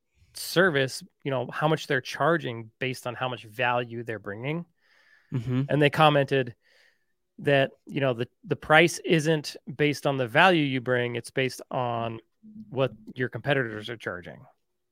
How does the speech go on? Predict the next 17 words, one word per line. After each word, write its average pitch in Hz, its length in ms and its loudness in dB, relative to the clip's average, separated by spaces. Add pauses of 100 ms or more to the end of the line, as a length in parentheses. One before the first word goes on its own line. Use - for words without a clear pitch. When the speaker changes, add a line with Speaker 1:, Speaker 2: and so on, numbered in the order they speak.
(240)
Speaker 2:
Mm. 120 320 -2 (460)
Speaker 1:
And - 40 -4
I - 80 6
was 127 160 2
like, 247 260 0
"Man, 185 540 -4
Speaker 2:
<laughs> - 60 -18
Dude. 120 160 2
Speaker 1:
this 120 140 0
guy 156 80 4
just 240 240 2
doesn't 135 320 -2
get 202 140 4
it," 170 160 -2 (120)
right? 147 220 0 (240)
Speaker 2:
Yeah, 123 380 8
sure. 127 600 4